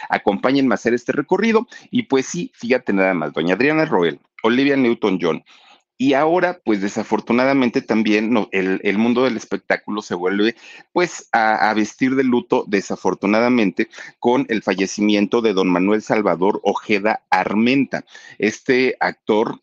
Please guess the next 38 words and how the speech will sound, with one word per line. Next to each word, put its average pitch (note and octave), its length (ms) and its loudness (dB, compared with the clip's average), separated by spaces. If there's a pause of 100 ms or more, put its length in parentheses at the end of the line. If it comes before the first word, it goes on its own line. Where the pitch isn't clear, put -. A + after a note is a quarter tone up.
primerísimo B2 760 0
actor, G2+ 520 -2
que, A2 320 0
pues, - 340 -8
tenía G2 240 0
ochenta A2+ 420 -4
y F2+ 100 -4
un G#2 160 -2
años, G#2+ 380 -2
fíjense C#2+ 360 -12
nada D#2+ 160 -4
más, D#2+ 200 -8 (420)
ya G#2 180 -2
era G2 80 0
una C3 180 0
persona A2 320 -2
adulta, G#2 340 -2
pero F2 160 -4
fíjense C3 300 -4
que - 40 -18
se F#2+ 100 -10
veía E2 140 -4
muy A2 180 -4
fuerte, E2 600 -4
¿eh? E2 140 -4
Indiscutiblemente. G2 1400 -4 (420)
Fíjense F#3+ 480 -6
que, - 260 -2
que G2+ 160 -2
don F#2 240 2
Manuel, F#2+ 520 0
algo D#3 340 0
que - 140 -8
comentaba F#2+ 560 0
siempre, G2+ 500 -2 (320)
es C#3 220 -2
que E3+ 100 0
decía C3 560 -2